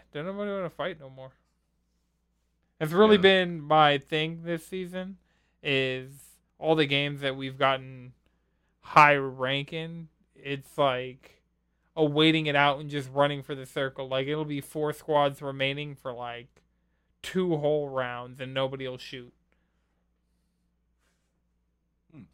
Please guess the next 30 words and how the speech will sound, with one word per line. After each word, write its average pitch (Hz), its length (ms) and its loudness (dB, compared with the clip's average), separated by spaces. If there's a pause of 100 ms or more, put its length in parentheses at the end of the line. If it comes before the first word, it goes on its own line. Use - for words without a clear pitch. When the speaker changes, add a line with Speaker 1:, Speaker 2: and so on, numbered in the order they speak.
(260)
Speaker 2:
Yeah, 160 240 6
I 165 40 8
don't 233 220 6
like 165 240 4
that. 98 300 0 (360)
Speaker 1:
I 143 160 -2
don't 143 240 -2
either. 131 320 -4
I, 156 500 6
I, 135 160 -10 (120)
I'd 214 220 8
prefer 185 520 6
be 156 640 0 (680)
top 175 380 8
five 170 600 6
with 147 220 -4
action 185 440 0
going 190 280 -2
on 190 400 -8
and, 139 200 -10
like, 131 300 -4
you 139 80 -8
know, 139 140 2
maybe 147 400 -2
I 143 100 2
make 147 240 -4
it 151 80 -4
out 147 200 0
of 151 80 -12
this 160 260 -2